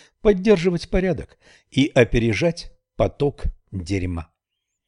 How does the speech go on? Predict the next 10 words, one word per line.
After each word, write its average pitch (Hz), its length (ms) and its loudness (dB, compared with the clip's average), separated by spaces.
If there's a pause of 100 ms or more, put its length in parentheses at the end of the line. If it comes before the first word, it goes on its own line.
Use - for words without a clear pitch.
(540)
Она 113 260 4
попросила 110 600 0
свою 92 320 0
секретаршу, 107 800 -6 (320)
Бланш 101 640 0
Макентайр, 82 800 -6 (260)
снова 123 420 2
позвонить 101 480 -2
фельдшерам 101 500 -4
домой, 101 300 -2